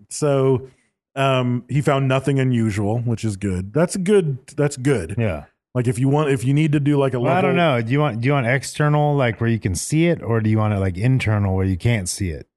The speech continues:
Speaker 2: You know?
Speaker 1: Well, I don't want either.
Speaker 2: I know what I'm saying.
Speaker 1: But I
Speaker 2: You
Speaker 1: just
Speaker 2: gotta
Speaker 1: want, I want
Speaker 2: choose.
Speaker 1: to do my inspection. I want to
Speaker 2: Yeah.
Speaker 1: do a, a level four diagnostic and realize that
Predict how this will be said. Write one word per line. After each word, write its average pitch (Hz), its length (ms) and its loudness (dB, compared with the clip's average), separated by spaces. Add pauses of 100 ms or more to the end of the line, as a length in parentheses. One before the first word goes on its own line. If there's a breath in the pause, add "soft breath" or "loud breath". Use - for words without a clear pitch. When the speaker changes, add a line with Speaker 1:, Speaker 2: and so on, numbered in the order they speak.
Speaker 2:
You 98 120 -2
know? 87 260 0 (320)
Speaker 1:
Well, 143 140 -2
I 170 40 2
don't 135 100 2
want 107 120 -2
either. 113 400 0 (360)
Speaker 2:
I 131 100 2
know 113 120 2
what 104 80 0
I'm 92 120 -2
saying. 131 200 0
Speaker 1:
But 135 60 2
I 147 60 2
Speaker 2:
You 160 60 -2
Speaker 1:
just 165 160 2
Speaker 2:
gotta 147 100 0
Speaker 1:
want, 143 120 -4
I 151 80 2
want 175 220 2
Speaker 2:
choose. 156 120 -4
Speaker 1:
to 139 40 -2
do 170 240 2
my 147 180 2
inspection. 123 840 -2 (100)
I 117 100 -2
want 139 180 2
to - 60 2
Speaker 2:
Yeah. 92 80 -2
Speaker 1:
do 139 280 2
a, 120 400 -2
a 120 40 0
level 127 420 0
four 131 260 -2
diagnostic 113 840 -2
and 104 200 -4
realize 104 580 -2
that 87 340 -2